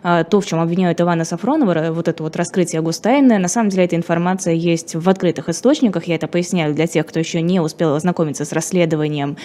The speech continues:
или с его пересказами в различных Telegram-каналах и средствах массовой информации, которые еще где-то как-то остались. Что вы думаете об этом расследовании, о том, что следствие отказалось приобщить, суд от-, суд отказался приобщить это к материалам дела?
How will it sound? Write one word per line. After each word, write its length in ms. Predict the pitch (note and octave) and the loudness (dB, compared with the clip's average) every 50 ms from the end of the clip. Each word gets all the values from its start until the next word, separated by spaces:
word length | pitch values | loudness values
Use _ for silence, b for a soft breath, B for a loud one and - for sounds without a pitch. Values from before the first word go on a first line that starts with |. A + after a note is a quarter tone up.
| B B B B | B B B B
или 160 | G#3 G3 F#3+ | 0 2 2
с 120 | F#3 - F3+ | 2 2 2
его 120 | F3+ F3+ | 0 2
пересказами 560 | F3 F3+ F#3 F#3+ F#3+ - F#3 E3 D3+ D#3 D#3 D#3 | 2 2 0 0 0 0 0 0 0 -2 -2 -2
в 20 | |
различных 400 | D#3+ E3+ D#3+ E3+ D#3+ - E3 D#3 | -2 0 0 0 -2 -2 -4 -6
Telegram-каналах 880 | - - E3 E3+ E3+ E3 D#3 D#3 - E3+ F3 F3 E3 D#3+ D3+ C#3 C#3+ - | -4 -2 -2 -2 0 -2 -2 -2 -2 -2 0 0 0 0 0 -2 -2 -2
и 100 | E3+ D#3 | -2 -2
средствах 400 | D3 - D#3+ D#3+ D3+ - D#3+ D#3+ | -2 -2 -2 -4 -4 -4 -8 -6
массовой 340 | - E3 D#3+ D#3 - D#3+ D3+ | -4 -4 -4 -4 -4 -6 -6
информации, 560 | D3 D3 - E3+ F3+ A3+ D#4 E4 D#4+ - F#3+ | -6 -4 -4 -2 0 2 2 0 0 -2 -2
которые 400 | E3+ - D#3+ - E3 D3+ D3 D3 | -2 -2 -4 -4 -2 -2 0 0
еще 280 | D3+ D3+ - - D3+ C3+ | -2 -2 -4 -4 -4 -2
где-то 300 | C3+ E3+ D#3+ E3+ - - | -2 -2 0 -2 -2 -2
как-то 340 | D3+ - D#3 D3+ - - D#3+ | -4 -4 -4 -4 -4 -4 -4
остались. 500 | E3 E3+ - - F3+ D#3 A#2+ C#3 - - B B B B B B | -4 -2 0 0 2 2 2 0 -4 -8 B B B B B B
Что 180 | B - - C4 | B 0 2 4
вы 120 | C4+ C4 | 6 6
думаете 340 | A#3+ B3+ B3+ A#3 G#3+ G3 G3 | 6 6 6 6 4 4 2
об 60 | F#3 F#3+ | 0 0
этом 180 | F#3+ G3 F#3 | 0 0 0
расследовании, 580 | F3+ F3 E3+ - G3 A3 A3+ G#3 G3 F3+ F3 D#3+ | 0 0 0 0 2 4 4 4 4 4 4 2
о 60 | D#3 | 2
том, 160 | - F3 F#3 | 2 2 0
что 160 | F#3 - - | 0 -2 -4
следствие 720 | E3 - - E3+ E3+ E3+ F3 - - E3 E3 D#3+ D#3 D3 | -6 -2 0 2 2 0 0 -2 -2 0 2 2 2 0
отказалось 500 | - - - - E3 D#3+ E3 D#3+ E3+ E3 | -2 -2 -4 -4 -2 0 2 2 2 0
приобщить, 640 | - - D#3+ D3+ D3+ - - - E3 D#3+ D#3 D#3 - - | -2 -2 -4 -4 -4 -4 -4 -2 0 0 0 -2 -4 -2
суд 180 | - F#3 D3 | 0 0 0
от-, 220 | C#3+ C#3 - - - | 0 -4 -8 -6 -2
суд 180 | - D#3 D#3+ | 0 0 0
отказался 400 | D#3 - - D3 D#3+ C#3+ C#3+ - | -2 -2 -2 0 0 0 -2 -4
приобщить 520 | D3 - - D3 - - - F#3 F3+ F3 - | -4 -4 -2 -2 -2 -2 -2 -2 -2 0 -2
это 400 | D3+ D#3+ - D3+ D3+ D3 C#3+ C#3+ - | -4 -2 -2 0 0 0 -2 -4 -6
к 200 | - - D#3+ C#3+ | -4 -2 -2 -2
материалам 420 | C#3 D#3 D#3 E3 D#3+ D3 C#3 D3+ D#3+ | -2 -2 -4 -4 -4 -4 -2 -4 -4
дела? 280 | D#3 C#3+ A#2 G2 F2 | -4 -4 -4 -6 -8